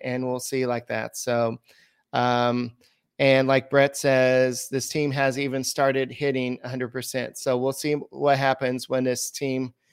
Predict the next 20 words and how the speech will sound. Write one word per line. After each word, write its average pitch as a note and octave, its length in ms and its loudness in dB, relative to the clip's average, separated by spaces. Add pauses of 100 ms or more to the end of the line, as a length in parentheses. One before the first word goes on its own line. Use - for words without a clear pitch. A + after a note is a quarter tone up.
(180)
really F3+ 380 2
starts C#3+ 360 2
hitting. C3+ 360 2
And C3+ 380 2
you D3 120 0
know D3+ 140 4
what E3 220 4
was D#3+ 180 -2
a C#3 40 -12
good E3+ 180 0
sign? G3 420 0 (840)
Yuli E3+ 360 6
Gurriel F#3 520 8
hitting D#3 300 2
a D3+ 100 4
home D#3+ 220 0
run D#3+ 240 4
the C#3 120 2
other C3+ 180 2
day. B2+ 300 0